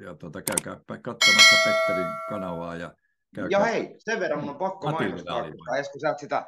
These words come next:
Speaker 2: sä et sitä kuitenkaan itse muista. Eskolla on myös poliittinen Facebook,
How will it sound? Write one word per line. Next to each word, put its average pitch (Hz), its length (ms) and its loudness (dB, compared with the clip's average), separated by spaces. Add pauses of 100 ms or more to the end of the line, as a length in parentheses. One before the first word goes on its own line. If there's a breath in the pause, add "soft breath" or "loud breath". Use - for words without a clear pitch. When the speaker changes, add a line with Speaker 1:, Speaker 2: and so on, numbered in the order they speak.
(320 loud breath)
Speaker 2:
sä 151 100 2
et 131 80 -2
sitä 131 200 -6
kuitenkaan 147 440 -2
itse 165 300 -8
muista. 180 500 -2 (260 loud breath)
Eskolla 135 480 -2
on 107 100 0
myös 160 300 -2 (120)
poliittinen 147 800 -2
Facebook, 139 760 -6